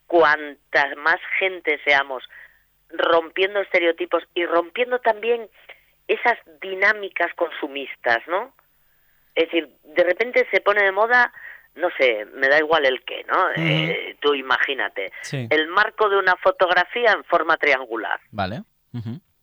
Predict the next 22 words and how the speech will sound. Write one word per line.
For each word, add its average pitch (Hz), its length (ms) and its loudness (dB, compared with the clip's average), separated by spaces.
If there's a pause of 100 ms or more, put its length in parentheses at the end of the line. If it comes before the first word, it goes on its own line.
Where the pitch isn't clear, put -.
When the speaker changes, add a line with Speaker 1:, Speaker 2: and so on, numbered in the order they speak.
(160)
Speaker 1:
Y 180 100 2
lo 196 140 4
que 202 180 0
nunca 220 360 -2
necesitaste, 202 840 -2
de 175 100 0
repente 170 380 -2
es - 100 -14
una 135 160 -2
necesidad 127 680 -2
para - 140 -2
todo 110 160 -2
el 110 80 -8
mundo. 95 440 -10
Speaker 2:
Mm. 113 220 -6 (680)
Speaker 1:
Y 147 100 -4
dices, 139 360 -2 (1160)
eh, - 160 -2
a 135 100 0
ver, 131 320 0
de 107 200 -4
verdad. 107 540 -2